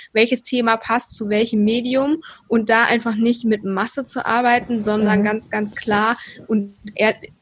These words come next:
Speaker 1: lieber ein bisschen kleiner, fokussierter zu arbeiten und dafür aber mit einer hohen Individualität. Weil das ist eigentlich so der größte Stolperstein, wenn, wenn mir dann jemand sagt, „Ja, wir haben das Ganze schon mal versucht, wir haben da einen Verteiler gekauft von fünftausend Kontakten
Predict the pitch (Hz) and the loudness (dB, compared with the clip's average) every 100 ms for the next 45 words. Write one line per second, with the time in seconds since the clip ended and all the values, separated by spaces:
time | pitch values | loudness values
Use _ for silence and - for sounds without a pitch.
0 | - - - 202 226 240 226 226 208 214 | -20 -18 -10 -2 0 2 0 -2 -4 0
1 | 208 269 262 254 220 - - 311 269 208 | 2 2 2 -2 -10 -10 -4 0 0 -2
2 | - - 202 208 214 214 208 208 262 - | -4 -4 0 0 0 -2 0 2 0 -2
3 | - 214 214 214 214 208 226 220 220 208 | -2 0 0 -2 -2 0 0 0 0 -2
4 | 214 196 196 196 - 185 - - - - | -2 -2 -2 -2 -4 -8 -8 -14 -20 -20
5 | - 208 226 285 269 240 262 262 262 254 | -2 2 4 2 2 2 0 -4 -4 -2
6 | 240 214 214 262 240 - 226 262 254 240 | 0 0 0 -2 -4 -2 0 0 0 0
7 | 247 220 202 220 226 214 214 208 208 214 | 0 0 0 0 2 2 2 2 0 -2
8 | 226 - 208 226 226 214 208 214 233 208 | -6 -4 -2 0 2 0 0 -2 -2 -4
9 | 214 202 196 196 294 - 208 233 226 190 | -4 -2 -2 -2 -2 0 0 2 0 -2
10 | 185 - 208 285 294 269 - 277 294 - | -6 -6 -2 0 0 -2 0 2 2 0
11 | 233 254 240 - 220 220 214 208 208 208 | -4 -4 -6 -2 2 2 0 -4 -4 -2
12 | 285 - - 330 | -4 -6 -4 -4